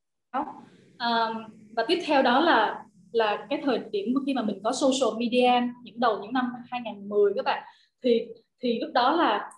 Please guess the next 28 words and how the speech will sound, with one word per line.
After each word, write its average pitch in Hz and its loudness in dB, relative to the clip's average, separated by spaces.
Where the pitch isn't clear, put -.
quyền 226 0
lực 220 2
nó 294 6
thuộc 285 2
về 208 6
những 240 4
người 226 6
gọi 196 -2
là 196 -2
blogger. 247 4
Lần 214 -18
đầu 208 -10
tiên 247 0
các - -6
bạn 240 -4
sẽ 220 -10
thấy 254 -6
những 262 -8
cái, 254 0
ờ, 285 0
ừm, 214 -14
định 208 -6
nghĩa 208 2
về 269 2
blogger 247 2
rất 339 -2
là 196 -2
lạ 185 -10